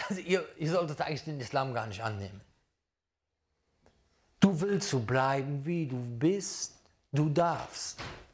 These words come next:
Das ist das. Versteht ihr, was ich meine? Das heißt, hieran sieht man, was macht er hier?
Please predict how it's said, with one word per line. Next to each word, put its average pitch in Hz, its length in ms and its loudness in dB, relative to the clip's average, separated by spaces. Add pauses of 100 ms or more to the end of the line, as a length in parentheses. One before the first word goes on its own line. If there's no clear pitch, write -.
(520)
Das 254 120 6
ist - 180 4
das. - 340 -4 (160)
Versteht - 360 4
ihr, 147 80 6
was 120 180 4
ich - 60 -4
meine? 113 360 0 (920)
Das - 160 4
heißt, 165 200 6
hieran 143 360 6
sieht 202 360 4
man, 262 220 2 (260)
was 143 200 0
macht 202 280 2
er 208 60 8
hier? 202 340 2